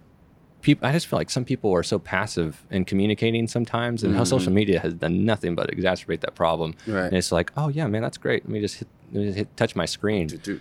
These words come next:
Speaker 1: You know,
Speaker 2: yeah.
Speaker 1: and, like, back in the day, it's like, "Oh, I just, dude, I just heard you on the radio," and they have to call you, you know,
Speaker 2: Right.
Speaker 1: and, like, stuff like that. It's just a different impact, you know?
Speaker 2: Mm-hmm.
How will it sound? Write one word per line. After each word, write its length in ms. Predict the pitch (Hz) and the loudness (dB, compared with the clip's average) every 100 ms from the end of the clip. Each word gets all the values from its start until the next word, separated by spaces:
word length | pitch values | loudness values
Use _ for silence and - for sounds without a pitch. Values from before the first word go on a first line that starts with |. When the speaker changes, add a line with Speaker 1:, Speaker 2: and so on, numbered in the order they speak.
| - | -8
Speaker 1:
You 140 | 117 110 | 2 4
know, 120 | 92 | 4
Speaker 2:
yeah. 20 | |
Speaker 1:
and, 80 | 95 | 4
like, 160 | 98 - | 2 2
back 180 | 98 | 2
in 40 | 98 | 2
the 80 | 87 | 4
day, 200 | 95 107 | 6 6
it's 140 | - | 4
like, 160 | 87 87 | 2 2
"Oh, 120 | 127 | 0
I 60 | |
just, 220 | 120 - - - - | 0 -4 -10 -16 -2
dude, 120 | 139 | 2
I 80 | 131 | 2
just 140 | 127 | 2
heard 160 | 135 131 | 4 6
you 60 | 131 | 6
on 100 | 127 | 6
the 80 | 123 | 6
radio," 300 | 143 131 85 | 6 6 2
and 60 | |
they 60 | 82 | 2
have 120 | 92 | -2
to 40 | - | 2
call 320 | 113 107 117 | 4 4 4
you, 80 | 95 | 2
you 220 | 87 95 | 2 4
know, 140 | 90 | 4
Speaker 2:
Right. 140 | 90 87 | 4 4
Speaker 1:
and, 80 | 90 | 0
like, 140 | 87 | -2
stuff 140 | 110 | 0
like 140 | 101 90 | 0 0
that. 160 | 113 | 0
It's 100 | 104 | 0
just 140 | - 104 | -2 -4
a 40 | |
different 360 | 98 120 127 - | 0 0 0 0
impact, 540 | 92 127 95 78 - | 0 0 0 -2 -4
you 80 | 92 | -4
know? 180 | 87 92 | -2 -4
Speaker 2:
Mm-hmm. 240 | 87 87 | -6 -8